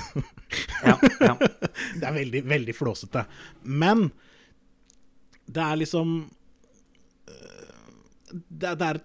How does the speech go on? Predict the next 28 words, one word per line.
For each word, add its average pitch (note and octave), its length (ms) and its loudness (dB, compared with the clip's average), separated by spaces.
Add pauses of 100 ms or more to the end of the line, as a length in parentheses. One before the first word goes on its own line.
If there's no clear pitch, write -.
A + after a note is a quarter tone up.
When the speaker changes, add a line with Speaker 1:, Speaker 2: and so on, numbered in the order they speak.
Speaker 1:
dette D#3 300 -4
her D#3+ 160 -2
er D3+ 80 -2
et - 100 -20
holdningsproblem, B2 840 -6
mener A#2+ 340 -4
jeg, G#2 100 -6
det A#2 80 -2
at B2+ 140 -6
man C3+ 100 -4
er B2 160 -4
nedlatende A2+ 720 -6
mot A2+ 240 -8
andre C#3+ 220 -6
mennesker. - 320 -6 (800)
Speaker 2:
Ja, D#3 160 0
Speaker 1:
For - 180 0
Speaker 2:
men C4 140 6
Speaker 1:
dette - 20 6
Speaker 2:
jeg, D3+ 80 4
Speaker 1:
her E3+ 140 6
Speaker 2:
jeg, - 80 4
jeg D3 100 2
Speaker 1:
er A#2+ 80 4
vi D#3 120 0 (1000)
hele F3 420 2
tiden. D#3 240 -6 (1000)
Speaker 2:
Ja, G#3+ 120 2